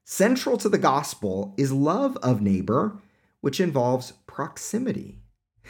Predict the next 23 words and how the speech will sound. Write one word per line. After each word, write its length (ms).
Central 480
to 220
our 140
holiness, 1120
our 80
uniqueness 760
as 120
a 60
people, 580
is 120
our 120
movement 540
towards 600
our 200
neighbor. 560
So 140
we 60
might 200
ask 260
ourselves, 440
in 180
which 240
direction 480